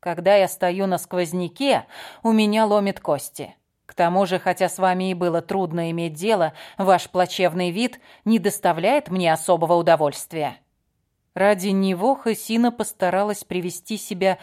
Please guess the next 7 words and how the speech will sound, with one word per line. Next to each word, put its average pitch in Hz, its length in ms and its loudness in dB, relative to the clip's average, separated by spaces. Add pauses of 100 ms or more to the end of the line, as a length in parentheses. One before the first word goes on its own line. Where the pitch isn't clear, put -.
(140)
в - 120 -20
такой 202 340 -2
плачевный 185 640 0
вид, 240 220 -2
какой 190 320 -4
только 190 380 -2
могла. 240 520 -2